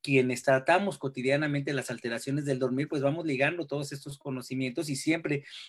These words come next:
ofrecemos alternativas de, de tratamiento. Eh, eh, antes de entrar en materia, comento brevemente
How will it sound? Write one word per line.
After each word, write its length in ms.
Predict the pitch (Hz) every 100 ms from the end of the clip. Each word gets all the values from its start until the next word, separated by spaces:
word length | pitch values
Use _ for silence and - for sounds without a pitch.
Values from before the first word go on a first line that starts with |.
| -
ofrecemos 480 | 120 135 143 156 143
alternativas 760 | 135 131 123 120 139 143 131
de, 240 | 123 120 120
de 100 | 120
tratamiento. 840 | 123 120 131 160 254 190 143 135
Eh, 380 | 131 127 127 127
eh, 40 |
antes 320 | 131 139 156 143
de 160 | 139
entrar 200 | 127 139
en 140 | 147 147
materia, 420 | 135 151 185 175
comento 380 | 131 135 139 139
brevemente 580 | 139 139 135 123 165